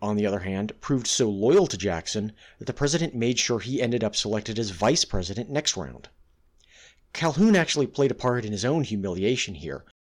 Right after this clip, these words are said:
for after all the trouble he caused for himself, he also cast a tie-breaking vote, as vice president,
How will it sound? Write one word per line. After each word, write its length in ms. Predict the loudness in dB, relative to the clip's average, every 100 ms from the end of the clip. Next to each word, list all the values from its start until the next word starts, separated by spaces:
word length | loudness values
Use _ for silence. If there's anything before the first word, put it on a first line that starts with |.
| _ _ _ _ _
for 140 | 0
after 240 | 2 6
all 160 | 6 8
the 80 | 6
trouble 280 | 4 2 0
he 120 | -2
caused 420 | -2 2 2 2
for 200 | -4 -4
himself, 580 | -4 -4 -4 -6 -10 -14
he 220 | -8 -6 0
also 320 | 2 4 2
cast 320 | 0 -2 -4
a 60 | -6
tie-breaking 720 | -4 0 0 2 -2 -2 -6
vote, 440 | 0 2 2 0 -10 _ _
as 120 | -12
vice 240 | -6 -6 -4
president, 480 | 0 0 -2 -8